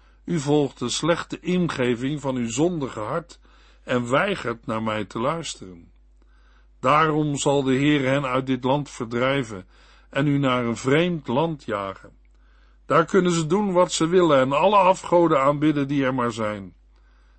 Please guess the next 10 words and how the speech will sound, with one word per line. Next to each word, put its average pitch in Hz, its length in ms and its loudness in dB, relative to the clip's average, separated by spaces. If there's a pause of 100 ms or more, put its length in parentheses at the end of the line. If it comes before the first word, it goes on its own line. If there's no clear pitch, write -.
(140)
De 104 120 -12
Heere 160 400 -4
zal 147 220 -2
hen 151 140 -6
geen 160 380 -2
voorrechten 139 800 -4 (340)
en 113 200 -4
genade 135 520 0
meer 131 260 -2
verlenen." 117 540 -4